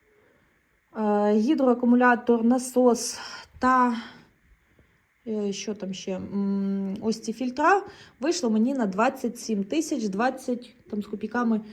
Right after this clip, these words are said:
гривень. Решта вже була ось демпферна стрічка, цей, е, засіб, сверло,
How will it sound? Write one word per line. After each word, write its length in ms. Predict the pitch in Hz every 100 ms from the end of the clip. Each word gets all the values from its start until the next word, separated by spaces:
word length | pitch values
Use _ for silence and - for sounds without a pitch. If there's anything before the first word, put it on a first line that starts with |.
| - - -
гривень. 580 | 220 240 247 190 180 214
Решта 340 | 285 359 -
вже 180 | 247 240
була 380 | 214 226 226 214
ось 280 | 214 214 208
демпферна 480 | 220 208 208 214
стрічка, 680 | 220 - 370 403 - 339 311 - - - - -
цей, 440 | - 302 330 277
е, 260 | 294 285 277
засіб, 600 | 247 277 277 - 277 247 - - - - -
сверло, 680 | 226 233 254 262 294 320 311